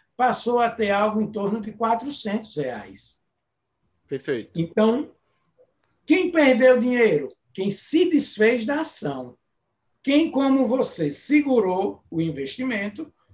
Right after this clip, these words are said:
Speaker 1: hoje já tá recuperando de forma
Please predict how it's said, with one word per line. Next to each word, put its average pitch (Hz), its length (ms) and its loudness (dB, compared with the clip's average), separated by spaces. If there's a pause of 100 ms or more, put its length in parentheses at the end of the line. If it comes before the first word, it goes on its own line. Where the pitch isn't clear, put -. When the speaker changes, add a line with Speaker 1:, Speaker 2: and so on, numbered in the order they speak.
(140)
Speaker 1:
hoje 220 420 6
já 233 180 2
tá 160 280 0
recuperando 170 840 -2
de 180 120 -14
forma 151 640 -6